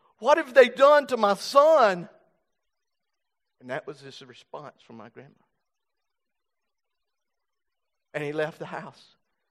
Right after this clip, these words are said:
And he went back home. And he said, "I walked in, Mark, and said, said, 'There was your mama.'" And said, "I looked at her and I said, 'Joyce, I went to church this morning, and I need to tell you something. I got saved.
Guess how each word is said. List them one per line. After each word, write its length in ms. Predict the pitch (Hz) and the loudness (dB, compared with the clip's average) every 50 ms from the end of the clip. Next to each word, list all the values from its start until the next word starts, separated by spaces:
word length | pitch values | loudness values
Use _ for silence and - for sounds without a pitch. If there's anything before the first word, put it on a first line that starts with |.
| _ _ _ _ _ _ _ _ _ | _ _ _ _ _ _ _ _ _
And 60 | - 165 | -14 -12
he 100 | 165 165 | -10 -10
went 140 | 165 - | -8 -8
back 180 | - 156 156 - | -6 -6 -8 -8
home. 380 | - 165 190 170 170 160 143 123 _ _ _ _ _ _ _ _ _ _ _ - | -10 -12 -10 -10 -10 -12 -16 -20 _ _ _ _ _ _ _ _ _ _ _ -16
And 100 | 180 160 | -14 -14
he 20 | |
said, 180 | 147 - 175 165 | -8 -6 -4 -4
"I 60 | 160 | -4
walked 360 | 156 151 175 170 - - - | -4 -4 -4 -6 -6 -6 -8
in, 160 | 196 185 175 160 | -8 -8 -8 -10
Mark, 400 | 151 147 151 156 160 - - - | -10 -10 -10 -10 -10 -12 -16 -20
and 80 | 240 | -20
said, 260 | - - 320 165 - - _ _ _ _ _ _ _ _ _ _ _ | -12 -8 -8 -8 -8 -10 _ _ _ _ _ _ _ _ _ _ _
said, 200 | - 190 175 160 | -10 -10 -6 -2
'There 140 | 175 180 | -2 -2
was 200 | 190 190 180 - | -2 -2 -6 -10
your 80 | 180 160 | -10 -6
mama.'" 420 | 160 175 175 180 180 160 170 170 - _ _ _ _ _ - | -2 -2 -2 -2 -2 -4 -8 -10 -16 _ _ _ _ _ -10
And 140 | 196 185 160 | -10 -10 -6
said, 180 | - 220 175 | -2 -2 0
"I 60 | 170 | 0
looked 280 | 165 170 190 196 - - | 0 -2 -4 -6 -6 -8
at 100 | 190 175 | -10 -8
her 200 | 190 190 190 185 | -8 -6 -6 -6
and 80 | 175 175 | -4 -4
I 80 | 175 | -6
said, 380 | 165 - - 202 185 160 156 - _ _ _ _ _ _ _ _ _ _ _ | -6 -6 -4 -2 -2 -2 -2 -6 _ _ _ _ _ _ _ _ _ _ _
'Joyce, 480 | - 165 156 170 170 165 - - - - _ _ _ _ - | -8 -6 -4 -4 -6 -8 -14 -20 -20 -20 _ _ _ _ -16
I 60 | 156 | -14
went 160 | 156 160 - | -12 -12 -14
to 40 | 135 | -14
church 360 | - - 185 190 180 - - | -16 -12 -10 -10 -10 -12 -14
this 160 | 156 131 - | -20 -20 -20
morning, 340 | - 143 139 139 135 143 139 135 _ _ _ _ _ _ | -18 -16 -16 -16 -16 -18 -20 -20 _ _ _ _ _ _
and 120 | - 147 | -16 -14
I 60 | 143 143 | -14 -12
need 180 | 147 151 151 | -12 -14 -14
to 60 | 156 | -16
tell 220 | 147 - 196 190 170 | -16 -12 -10 -10 -10
you 140 | 160 139 120 | -10 -12 -16
something. 480 | - - 131 113 - _ - 131 120 - _ _ _ _ _ _ _ _ _ _ _ _ | -18 -16 -16 -18 -18 _ -20 -20 -20 -20 _ _ _ _ _ _ _ _ _ _ _ _
I 80 | - 143 | -20 -20
got 280 | 143 147 135 127 - - | -20 -20 -20 -18 -20 -20
saved. 800 | - - - - 175 170 165 151 131 113 - _ _ _ _ | -20 -18 -16 -14 -14 -14 -14 -14 -16 -20 -20 _ _ _ _